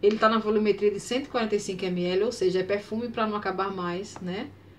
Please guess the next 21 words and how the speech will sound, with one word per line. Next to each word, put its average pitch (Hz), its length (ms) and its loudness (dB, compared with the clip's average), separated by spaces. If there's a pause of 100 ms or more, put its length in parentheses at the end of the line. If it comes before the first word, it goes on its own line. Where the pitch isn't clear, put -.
(320)
Faz 196 220 -2
poucos 262 300 2
dias 214 160 2
que 220 40 0
eu 208 80 2
conhe-, 202 340 -4
conheci 208 680 -4
e 226 100 -2
tive, 233 240 -2
assim, 226 180 -2
um 226 80 2
frenesi 247 920 0 (500)
ao 190 160 4
adquirir 202 380 2
esse 196 120 2
perfume, 175 540 -6
gente. 170 440 -6 (340)
Comprei 226 460 4
baseado 202 560 2
por 190 120 -8
resenhas, 196 760 -2